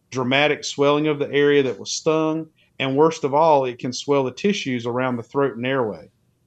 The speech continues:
If this happens, it is an absolute emergency, and people need to be treated in an emergency room as soon as possible.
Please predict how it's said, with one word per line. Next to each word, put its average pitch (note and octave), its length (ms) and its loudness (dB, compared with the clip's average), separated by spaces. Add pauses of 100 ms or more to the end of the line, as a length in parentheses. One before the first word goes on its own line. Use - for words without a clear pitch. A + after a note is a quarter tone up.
If C3 180 -6
this E3+ 180 0
happens, E3 640 0
it C#3 140 0
is B2 140 -2
an A#2+ 180 -8
absolute C#3+ 720 0
emergency, B2 760 -2
and A2+ 140 -10
people E3+ 320 -6
need C#3 240 -2
to B2 60 -8
be A#2+ 120 -6
treated C3 460 -6
in A#2+ 80 -8
an A2+ 100 -6
emergency B2 520 -4
room A2+ 200 -8
as G#2 120 -12
soon B2 160 -6
as A2 80 -12
possible. C3 440 -4